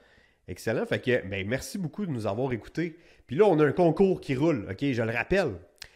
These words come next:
Pour participer au concours, je vous explique, OK ? Le concours, bon, c'est quoi qui a gagné ? Ça serait le fun que j'en parle.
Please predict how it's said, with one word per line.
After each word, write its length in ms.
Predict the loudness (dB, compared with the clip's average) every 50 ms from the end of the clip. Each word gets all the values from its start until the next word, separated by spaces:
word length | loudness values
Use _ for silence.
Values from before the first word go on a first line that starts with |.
| _ _ _ _
Pour 160 | -2 -2 2 2
participer 380 | 0 0 0 -4 -10 -4 -2 -2
au 80 | 0
concours, 360 | 0 2 0 2 2 0 -2
je 100 | -2 -4
vous 120 | -6 -6 -8
explique, 560 | -8 -8 -10 -12 -14 -14 -14 -14 -20 _ -12 -12
OK ? 240 | -8 -6 -8 -8 -8 -10 _ _
Le 100 | -6 -6
concours, 480 | -2 0 -2 0 0 0 -2 -4 -6 -10
bon, 120 | -14 -18 -16
c'est 120 | -18 -14
quoi 140 | -12 -10 -10
qui 60 | -10
a 60 | -10 -10
gagné ? 360 | -10 -12 -12 -12 -12 -14 -16 -16 _ _ _ _ _
Ça 120 | _ -16
serait 140 | -12 -8 -10
le 40 | -6
fun 160 | -4 -6 -6
que 140 | -4 -4 -4
j'en 160 | -4 -6 -8 -6
parle. 260 | -6 -6 -6 -8 -8